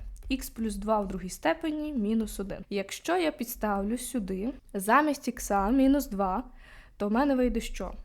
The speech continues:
Мінус два плюс два в другій степені мінус один. Мінус два плюс два — це нуль в другій степені, мінус один — це буде нуль відняти один, буде мінус один.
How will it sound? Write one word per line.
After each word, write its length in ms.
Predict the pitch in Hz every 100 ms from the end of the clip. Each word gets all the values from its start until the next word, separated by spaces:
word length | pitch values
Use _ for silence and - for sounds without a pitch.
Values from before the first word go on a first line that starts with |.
| - -
Мінус 380 | 226 240 208 202
два 220 | 196 190
плюс 320 | 185 214 202
два 320 | 185 196 180 202
в 60 |
другій 260 | 226 277 302
степені 560 | - 311 311 330 320
мінус 460 | 247 202 220 220 -
один. 260 | 196 - 202 - - - -
Мінус 280 | 262 285 220
два 140 | 214
плюс 200 | 214 202
два — 200 | 196 185
це 160 | 185 190
нуль 180 | 202
в 100 | 262
другій 240 | 277 285 285
степені, 480 | - 311 302 311 311 - - - -
мінус 380 | 247 220 190 190
один — 260 | 196 285
це 140 | 311 220
буде 220 | 202 208
нуль 140 | 208
відняти 500 | 208 196 185 - -
один, 400 | - 202 269 330
буде 240 | 233 254 240
мінус 380 | 214 214 208 214
один. 260 | 190 -